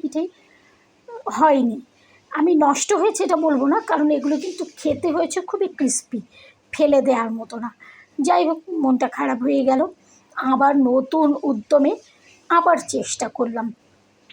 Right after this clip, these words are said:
এখন ভালো করে ব্যাটারটাকে আরেকটু,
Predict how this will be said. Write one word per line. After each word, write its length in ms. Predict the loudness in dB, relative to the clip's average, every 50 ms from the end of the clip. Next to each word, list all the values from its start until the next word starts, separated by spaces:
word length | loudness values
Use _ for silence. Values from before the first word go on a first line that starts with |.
| _ -20 _ _ -8 -6
এখন 180 | -4 0 2 2 2 2 -2
ভালো 240 | -4 -2 0 0 0 0 2
করে 160 | 2 2 2 2 0
ব্যাটারটাকে 580 | -2 -4 -4 -8 -10 -4 _ -2 -2 0 -2 -4 -4 -4 -12 -20 -20 -20 -20 _ -4 -2
আরেকটু, 420 | 0 0 0 -4 -6 _ _ 0